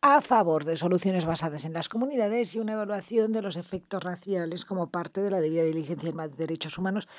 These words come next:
para todas las medidas climáticas y medioambientales. No sé si a estas alturas, presidente, puede, pues, de que este fue un esfuerzo conjunto con la O N G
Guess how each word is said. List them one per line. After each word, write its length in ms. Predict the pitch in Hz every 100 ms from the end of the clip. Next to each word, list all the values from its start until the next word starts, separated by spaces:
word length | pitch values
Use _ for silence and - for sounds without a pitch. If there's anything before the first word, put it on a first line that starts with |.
| - - - - -
para 300 | 214 196 185
todas 180 | 214
las 180 | 202 214
medidas 360 | 196 180 180 -
climáticas 680 | - 190 214 254 240 262 -
y 20 |
medioambientales. 880 | 180 160 156 151 139 135 139 143 - - - - -
No 100 | 247
sé 140 | 294
si 160 | 277 294
a 20 |
estas 280 | 220 269 196
alturas, 420 | 240 240 247 -
presidente, 720 | 247 233 226 220 214 208 226
puede, 580 | - - 196 175 139 127 _ _ _
pues, 240 | - 190 -
de 100 | 170
que 160 | 160 156
este 320 | 151 - 175
fue 200 | - 175
un 160 | 160 160
esfuerzo 420 | 147 165 160 156
conjunto 760 | 156 151 - 180 175 156 156
con 160 | 147 151
la 80 | 147
O 60 |
N 180 | 151 151
G 480 | 156 - 170 156